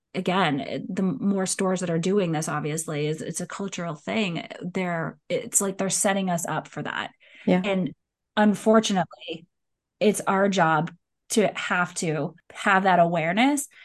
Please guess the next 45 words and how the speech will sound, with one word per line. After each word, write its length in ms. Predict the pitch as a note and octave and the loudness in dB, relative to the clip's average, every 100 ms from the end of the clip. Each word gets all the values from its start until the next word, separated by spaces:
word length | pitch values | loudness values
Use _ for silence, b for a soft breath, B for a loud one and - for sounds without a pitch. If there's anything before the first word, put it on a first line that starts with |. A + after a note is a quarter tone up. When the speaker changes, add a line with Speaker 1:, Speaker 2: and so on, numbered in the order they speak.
| b - | b -2
Speaker 1:
and 140 | G#3+ | 0
pull 200 | - G#3 | 2 4
ourselves 600 | F#3 F3+ F#3 D#3+ D#3+ - | 4 4 2 2 2 -4
kind 220 | - F3+ | -4 -2
of 100 | E3 E3+ | 0 -2
away 260 | E3+ E3 | -2 -2
from 240 | D#3+ - C3+ | -4 -4 -4
it 100 | F#2+ | -4
and 200 | F#3 F3+ | -4 -2
recognize 580 | F#3 E3+ E3+ D#3 A2 - | -2 -4 -4 -4 -4 -6
that. 240 | - - - - | -6 -10 -12 -6
So 420 | - F#3+ D#3+ - _ - G3+ - | 0 2 2 -2 _ -8 -4 2
that's, 320 | G3+ G3+ - - - | 4 4 -2 -6 -2
it's 140 | G#3+ | 0
something, 480 | - G#3 G3 F#3 F3 | 4 4 2 0 -2
you 100 | G3 | -2
know, 160 | E2 - | -2 -4
that 180 | G3 F#3 | -2 0
I 100 | F3 | 0
think 340 | F3+ F#3 F3 - | 0 -4 -4 -2
is 360 | G3 F3 F3 - _ | -2 -2 -6 -14 _
really, 440 | - F#3 G#3+ F#3+ F#3 | -12 -4 0 0 0
really 280 | F#3 D#3+ D3+ | -2 -2 -2
important 400 | E3 F#3 C#3+ F3 | -2 -4 -4 -4
and 180 | F3+ | -4
things 200 | F3+ F#3 | -4 -4
that 100 | F3 | -4
I 80 | E3+ | -4
talk 260 | E3 D3+ D#3 | -4 -6 -4
about 280 | F3 D3+ D#3+ | -4 -4 -4
a 40 | |
lot 340 | E3+ C#3 C#3+ | -4 -4 -4
and 140 | E3+ F3 | -6 -10
kind 160 | - | -10
of 60 | E3 | -10
how 200 | - F#3 | -6 -4
do 120 | F3 | -4
you 100 | F3 | -4
work 220 | E3 D#3 | -4 -6
through 200 | - F3+ | -10 -8
that 160 | D#3+ E3+ | -6 -6
process 480 | - D#3+ D#3+ C#3 - | -6 -8 -6 -8 -8
yourself? 580 | D3 - E3 A#2 A2+ - b b b b b - | -8 -6 -6 -8 -10 -16 b b b b b 4
Speaker 2:
Yeah, 340 | F#3 F3 E3 | 6 6 6
I 260 | F#3 G3 | 6 6